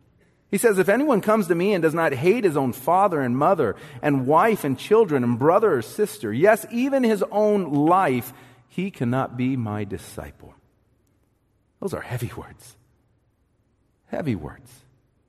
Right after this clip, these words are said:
See, everything hinges upon Christ for the Christian, our eternal destiny, but also the lives that we live here and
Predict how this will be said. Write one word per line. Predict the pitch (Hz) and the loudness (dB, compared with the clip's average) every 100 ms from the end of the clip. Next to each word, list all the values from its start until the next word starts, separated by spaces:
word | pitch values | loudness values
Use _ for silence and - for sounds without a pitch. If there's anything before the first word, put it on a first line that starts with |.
| _ _ _ _ _ _ _ _ _ _ | _ _ _ _ _ _ _ _ _ _
See, | - - | -10 -6
everything | - 180 156 113 | -4 -4 -4 -6
hinges | 98 120 104 87 | -4 -4 -4 -6
upon | 87 - 95 78 | -10 -8 -8 -8
Christ | - - 78 73 - - - _ | -14 -8 -8 -8 -18 -20 -20 _
for | 82 | -18
the | 71 | -16
Christian, | - 85 - 76 | -12 -14 -12 -8
our | 104 | -4
eternal | 113 - 156 156 | -4 -2 -2 -2
destiny, | 120 151 151 - 160 151 156 - - - - | 0 0 0 -4 -6 -6 -8 -16 -20 -18 0
but | 151 | 4
also | 170 - 165 | 4 2 -4
the | 123 | -2
lives | 120 127 147 151 151 151 123 | -2 2 2 2 0 -2 -2
that | 120 110 | -4 -2
we | 107 | -4
live | 104 117 120 123 117 | -4 -2 -2 -2 -6
here | 117 - 113 104 101 104 - | -10 -4 -2 0 0 -2 -8
and | 90 87 87 | -10 -8 -8